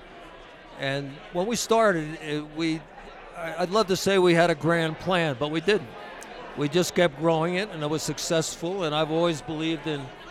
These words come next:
if you have something that's working, uh, feed strength, feed success, and we built on it, and here we are today.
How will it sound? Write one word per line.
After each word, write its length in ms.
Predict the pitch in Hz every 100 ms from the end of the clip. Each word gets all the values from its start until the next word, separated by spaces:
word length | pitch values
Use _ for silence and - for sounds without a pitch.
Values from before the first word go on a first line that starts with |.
| - - -
if 160 | - -
you 80 | 156
have 240 | 180 202
something 340 | - 202 190 170
that's 200 | 175 160
working, 520 | 196 196 147 135 147 - - - -
uh, 160 | - 139
feed 340 | 131 175 185
strength, 580 | 156 - 170 160 160 -
feed 280 | - 165 156
success, 680 | - 147 - 135 156 - - - - - - -
and 200 | 160 180
we 120 | 185
built 360 | 180 185 220 214
on 180 | 160 165
it, 140 | 202 -
and 280 | 160 160
here 220 | 165 165 185
we 120 | 180
are 180 | 180 175
today. 440 | - 202 220 123